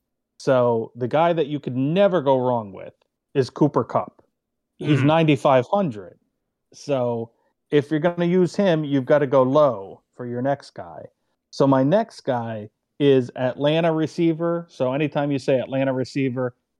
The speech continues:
Speaker 1: it's
Speaker 2: <laughs>
Speaker 1: a little, I don't know. So I'm going with Matt, <clears throat> excuse me, Matt Collins. He's thirty-four hundred. So that's twelve thousand nine hundred between the two guys.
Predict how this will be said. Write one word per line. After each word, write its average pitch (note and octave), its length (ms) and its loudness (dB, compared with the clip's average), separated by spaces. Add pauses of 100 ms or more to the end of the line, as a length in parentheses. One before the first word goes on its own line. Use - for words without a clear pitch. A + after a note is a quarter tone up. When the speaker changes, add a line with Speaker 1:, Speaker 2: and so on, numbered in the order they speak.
(220)
Speaker 1:
it's D3 380 0
Speaker 2:
<laughs> - 20 -6
Speaker 1:
a F3+ 180 0
little, C3 600 2 (920)
I B3 300 0
don't C4 240 2
know. F3 680 0 (420)
So C#3+ 120 -6
I'm E3 100 -6
going F#3 180 -4
with C#3+ 140 -6
Matt, D#3 300 -6 (100)
<clears throat> - 120 -20
excuse F#3 560 -2
me, B2 120 -2
Matt D#3 260 2
Collins. A2 680 -2 (280)
He's B2 280 -8
thirty-four D#3+ 580 4
hundred. C3 420 -4 (720)
So B2 600 0 (420)
that's B2+ 220 -8
twelve F3+ 340 2
thousand E3 340 2
nine D#3 220 -4
hundred D3 340 -6
between C#3 380 -6
the B2 100 -4
two F#3 240 -2
guys. D3+ 580 0